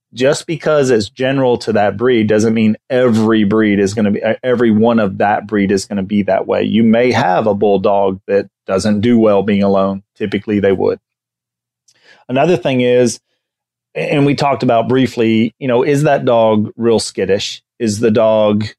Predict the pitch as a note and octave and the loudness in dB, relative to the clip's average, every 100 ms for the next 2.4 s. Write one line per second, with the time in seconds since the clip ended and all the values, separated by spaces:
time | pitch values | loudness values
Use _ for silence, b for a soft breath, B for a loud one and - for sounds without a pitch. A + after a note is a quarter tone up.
0 | _ _ - A#2+ A#2 A2+ G#2+ G#2+ G#2+ G#2+ | _ _ -6 -2 0 0 2 2 0 -2
1 | - C#3 D#3 A2+ G2+ G2+ G#2+ G2+ G#2+ G#2+ | -4 -2 0 2 0 0 0 0 2 0
2 | A2 G#2 G#2 G2+ | 0 2 2 0